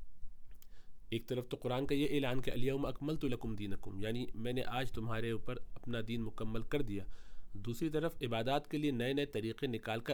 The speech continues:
عملاً یہ دعویٰ کہ شریعت اسلام کی تکمیل آج ہو رہی ہے، کیا کوئی مسلمان جان بوجھ کر اس کو قبول کر سکتا ہے؟ اس لیے یقین کیجیے کہ عبادات کا جو طریقہ رسول اللہ صلی اللہ علیہ وسلم اور صحابہ کرام نے اختیار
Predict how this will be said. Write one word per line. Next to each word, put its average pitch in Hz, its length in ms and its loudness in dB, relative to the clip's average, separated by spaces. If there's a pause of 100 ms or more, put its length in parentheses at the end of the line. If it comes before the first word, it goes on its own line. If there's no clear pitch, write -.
عملاً 123 340 0
یہ 117 160 2
دعویٰ 123 360 0
کہ 123 80 -2
شریعت 117 400 -2
اسلام 107 400 -2
کی 139 160 -4 (340)
تکمیل 127 400 0 (160)
آج 120 260 2
ہو 104 120 0
رہی 101 200 2
ہے، - 40 -4 (260)
کیا 127 120 2
کوئی 127 180 2
مسلمان 113 520 2
جان 101 240 2
بوجھ 98 240 -2
کر 131 120 -2
اس 120 120 0
کو 110 80 -2
قبول 113 280 0
کر 107 140 -2
سکتا 127 340 0
ہے؟ 131 60 -2 (920)
اس - 140 -4
لیے 120 120 2
یقین 165 320 -2
کیجیے 123 340 -2
کہ 123 160 -2
عبادات 107 440 -2
کا 127 80 -4
جو 117 240 -2
طریقہ 110 340 -4
رسول 101 380 -6
اللہ 113 180 -4
صلی 107 200 -6
اللہ 101 120 -4
علیہ 98 180 -4
وسلم 143 440 -4 (300)
اور 113 100 -4
صحابہ 120 340 0
کرام 117 360 -2
نے 117 100 0
اختیار 104 340 -2